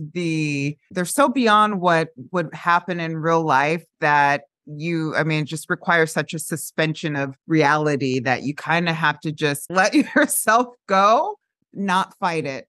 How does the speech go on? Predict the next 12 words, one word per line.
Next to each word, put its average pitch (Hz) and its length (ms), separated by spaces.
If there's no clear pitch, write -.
and 151 340
shut - 360
your 196 140
brain 180 480
<laughs> - 40
down 202 540
in 226 160
order 220 340
to 208 100
watch 190 440
these 165 260
movies. 143 480